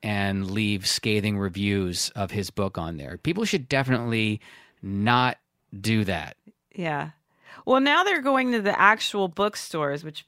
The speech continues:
Speaker 2: apparently people are going back to the bookstores and putting stickers and moving, you know, like, Margaret
Speaker 1: <laughs>
Speaker 2: Atwood books in front of it and that sort of thing. So there's a,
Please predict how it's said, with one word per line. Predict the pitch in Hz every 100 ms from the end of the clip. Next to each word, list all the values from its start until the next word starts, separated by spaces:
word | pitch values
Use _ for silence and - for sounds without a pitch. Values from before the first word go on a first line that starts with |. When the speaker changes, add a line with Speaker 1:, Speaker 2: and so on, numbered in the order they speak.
| -
Speaker 2:
apparently | 151 160 156 151
people | 151 151
are | 156
going | 156
back | 156 147
to | -
the | 160
bookstores | 185 180 - 156 151
and | - 160
putting | 165 160 151
stickers | - - 208 185 175 165 160 160 160
and | 160 156
moving, | 160 151 151 151 104
you | 98 156
know, | 147 143
like, | 131 131 151
Margaret | 143 143 151 131
Speaker 1:
<laughs> |
Speaker 2:
Atwood | 214 226 214 208
books | 196 190 -
in | 175 170
front | 170 160
of | 151
it | 151 147 147
and | 139 120 139 - - _ _
that | - 156
sort | 151 160 147
of | 147
thing. | 147 127 151
So | - 139 131 -
there's | 208 214
a, | 208 - 185